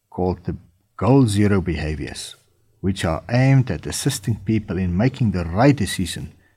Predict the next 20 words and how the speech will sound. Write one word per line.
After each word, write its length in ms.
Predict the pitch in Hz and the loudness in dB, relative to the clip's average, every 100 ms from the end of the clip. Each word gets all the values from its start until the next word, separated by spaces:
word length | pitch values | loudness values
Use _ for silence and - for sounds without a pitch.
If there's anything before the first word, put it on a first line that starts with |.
| _ | _
to 80 | - | -14
stay, 320 | - - 82 - - - - | -10 -2 2 4 2 0 -4
to 80 | |
stay 260 | 82 - 82 | -4 -4 -4
safe. 480 | 82 - 65 - - _ _ _ - _ _ _ _ _ _ _ - - - - - - - - | -4 -6 -8 -10 -18 _ _ _ -20 _ _ _ _ _ _ _ -20 -20 -20 -20 -20 -20 -20 -4
Having 320 | 104 190 165 | 4 8 10
looked 260 | 160 165 | 8 8
at 180 | 113 - - - | 2 0 -16 -4
our 160 | 98 | -2
performance, 760 | 98 - - 104 95 - - - - - - - | -2 -8 -4 0 0 -2 -8 -18 -18 -18 -16 -10
we 280 | 87 95 101 | -2 0 0
retained 560 | 95 - 123 147 135 | -2 0 4 6 4
the 80 | - | 0
fatal-free 540 | - 139 135 - 117 | 0 2 2 0 -2
performance, 760 | 104 92 - 104 104 101 101 - - - - - - | -4 -8 0 4 6 4 2 -8 -20 -20 -20 -20 -16
and 260 | - 101 113 | -2 0 0
on 240 | - 98 | 0 -2
seventh 480 | - - 170 175 151 | -2 0 4 4 4
of 140 | 110 - | 0 -4
September 640 | - - 104 87 82 - | -10 0 0 2 -2 -6